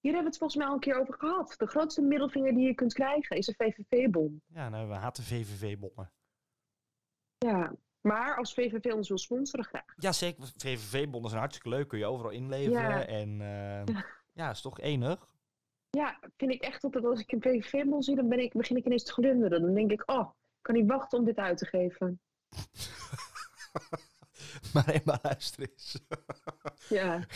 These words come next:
Speaker 2: Ken jij nog narcisten? Iemand met een narcistische persoonlijkheid?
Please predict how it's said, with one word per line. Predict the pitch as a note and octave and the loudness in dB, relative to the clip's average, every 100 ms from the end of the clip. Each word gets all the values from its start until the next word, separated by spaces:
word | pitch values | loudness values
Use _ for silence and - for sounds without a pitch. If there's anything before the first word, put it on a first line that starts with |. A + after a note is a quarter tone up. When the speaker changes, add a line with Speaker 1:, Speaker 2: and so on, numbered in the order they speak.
| E3+ | -6
Speaker 2:
Ken | - D#3+ | 2 2
jij | D3+ F3 | 4 0
nog | C#3+ | -4
narcisten? | G#2 G#2 G#2+ G2+ - C#4 _ _ _ | -4 -4 -4 -6 -10 -16 _ _ _
Iemand | - D3+ C3 | -4 -2 -2
met | C#3 | -4
een | C3+ | -4
narcistische | B2 - C#3 C#3+ - - | -6 -6 -8 -8 -8 -8
persoonlijkheid? | C3 - A#2+ A#2+ D3+ G3 - | -10 -10 -10 -10 -12 -16 -18